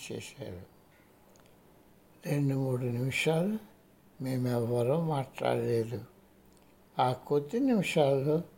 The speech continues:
మేమేమి పంచుకున్నామో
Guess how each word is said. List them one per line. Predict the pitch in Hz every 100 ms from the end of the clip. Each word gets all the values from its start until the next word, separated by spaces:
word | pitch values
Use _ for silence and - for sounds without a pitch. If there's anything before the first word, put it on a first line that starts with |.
| - - - - 143
మేమేమి | 131 120 127 147 190
పంచుకున్నామో | 208 - 196 175 - - 143 147 139 139 135